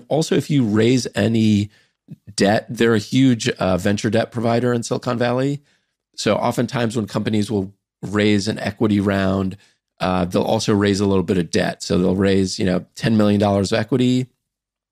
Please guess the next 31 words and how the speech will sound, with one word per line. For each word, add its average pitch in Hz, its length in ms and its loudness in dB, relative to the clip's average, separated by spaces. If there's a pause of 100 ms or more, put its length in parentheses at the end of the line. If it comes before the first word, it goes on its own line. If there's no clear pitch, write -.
(320)
and 95 140 -4
three 110 240 0
to 90 60 -6
five 101 200 -2
million 92 240 0
dollars 90 340 0
of 92 120 -4
debt - 340 -4
sometimes, - 480 -8
depending 87 420 -4
on 85 320 -4 (560)
kind 90 120 0
of 82 40 2
what 90 100 2
their - 120 -2
capital - 360 -2
needs 82 260 -2
are. - 320 -4 (640)
And 98 160 0
so 110 80 2
when 104 160 4
you 139 160 4
raise 127 340 2
debt - 320 -2
from 98 200 -4
Silicon 101 340 -2
Valley 95 260 2
Bank, 101 300 -2
they 104 140 2
require 101 720 0
that 92 400 -2